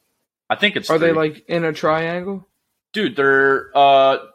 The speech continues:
Speaker 1: I don't know if they're in a triangle, but the way that they're positioned lines up with some sort of, like, uh, uh, what's the th-, constellation? Like, there's some sort of constellation that lines up almost perfectly with the pyramids, like, the tip of the pyramids,
Speaker 2: The
Speaker 1: the way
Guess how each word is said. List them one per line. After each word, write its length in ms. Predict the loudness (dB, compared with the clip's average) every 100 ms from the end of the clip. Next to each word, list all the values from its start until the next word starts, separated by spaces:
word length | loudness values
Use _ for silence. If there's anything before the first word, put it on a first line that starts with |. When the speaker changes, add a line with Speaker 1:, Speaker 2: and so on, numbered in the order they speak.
| -2
Speaker 1:
I 80 | 0
don't 100 | 0
know 80 | -2
if 100 | -2
they're 120 | -4
in 80 | -4
a 40 |
triangle, 460 | -2 -2 -2 -4 -8
but 220 | -10 -4
the 200 | -2 -2
way 280 | -2 -2 0
that 180 | -2 -2
they're 140 | -10
positioned 680 | -10 -8 -8 -6 -6 -8 -10
lines 540 | -10 -2 -2 -2 -2
up 240 | -2 -2 -6
with 120 | -12
some 280 | -8 -6 -6
sort 360 | -8 -6 -4
of, 120 | -6 -4
like, 340 | -4 -4 -6
uh, 400 | -4 -2 -2 -6 _ _ _ _ _ _ _ -6
uh, 120 | -4
what's 180 | -4 -6
the 120 | -6
th-, 300 | -8 -20 _
constellation? 800 | -4 -2 -2 -4 -4 -4 -8 -10
Like, 160 | -10 -8
there's 140 | -10
some 140 | -10 -8
sort 220 | -6 -6
of 40 |
constellation 640 | -6 -8 -8 -8 -8 -8 -8
that 160 | -6
lines 280 | -4 -4 -4
up 160 | -4 -4
almost 280 | -8 -12 -12
perfectly 520 | -6 -6 -6 -12 -10
with 120 | -10 -10
the 80 |
pyramids, 540 | -10 -6 -6 -6 -8 -10
like, 120 | -14
the 60 | _
tip 180 | -14 -12
of 80 |
the 60 | -10
pyramids, 320 | -8 -8 -8
Speaker 2:
The 60 |
Speaker 1:
the 60 |
way 60 | -6